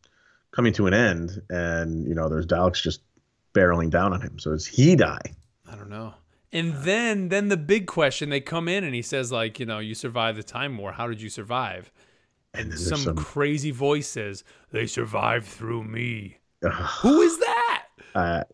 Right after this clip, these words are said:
Speaker 1: do you think it's someone we know?
Speaker 2: I, I think it's somebody we don't know. I think it's somebody Who fans may know.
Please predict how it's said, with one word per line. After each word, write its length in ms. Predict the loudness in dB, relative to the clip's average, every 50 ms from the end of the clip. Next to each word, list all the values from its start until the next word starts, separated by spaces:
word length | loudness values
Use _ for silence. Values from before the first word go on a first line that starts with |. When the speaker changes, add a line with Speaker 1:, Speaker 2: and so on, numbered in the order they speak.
| 4 6
Speaker 1:
do 80 | 8 10
you 60 | 10
think 160 | 10 10 8 8
it's 140 | 6 6
someone 240 | 6 4 4 4 4
we 100 | 4 4
know? 420 | 6 6 6 6 4 4 2 -2 _ _ _ _ _ _ -16
Speaker 2:
I, 400 | -14 -10 -4 -4 -2 2 2 2
I 20 | 2
think 160 | 2 2 2
it's 100 | 2 2
somebody 220 | 2 0 2 0 -2
we 260 | -2 0 2 2 4
don't 260 | 4 4 2 0 -4 -8
know. 260 | -8 -8 -8 -8 -8
I 120 | -6 -6 -6
think 180 | -4 -4 -4
it's 120 | -4 -4 -2
somebody 360 | -4 -4 -2 -2 -2 -2 -4
Who 200 | -2 -4 -4 -4
fans 400 | -4 -6 -8 -6 -6 -6 -10 -10
may 160 | -12 -10 -10
know. 380 | -10 -10 -10 -12 -12 -14 -18 -18